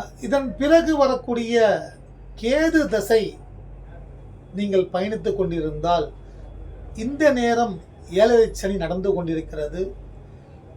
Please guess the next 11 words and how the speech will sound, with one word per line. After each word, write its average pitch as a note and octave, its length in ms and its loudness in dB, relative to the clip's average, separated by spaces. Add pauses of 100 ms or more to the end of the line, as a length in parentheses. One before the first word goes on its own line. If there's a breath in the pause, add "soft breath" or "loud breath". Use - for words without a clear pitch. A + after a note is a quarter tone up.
மிக B3+ 220 4 (340)
கவனமாக A#3 580 4
இருக்க F#3+ 260 0
வேண்டும். F3+ 380 -6 (440)
உங்கள் G#3 280 2 (600)
திறமைக்கு D4+ 580 2 (160)
ஏற்ற A3 260 4 (1040)
அங்கீகாரம் C#4 680 4
கிடைக்காது. D#3+ 580 -2 (680)
எத்தனையோ, C#4+ 460 0 (1300)
ஆ, - 20 2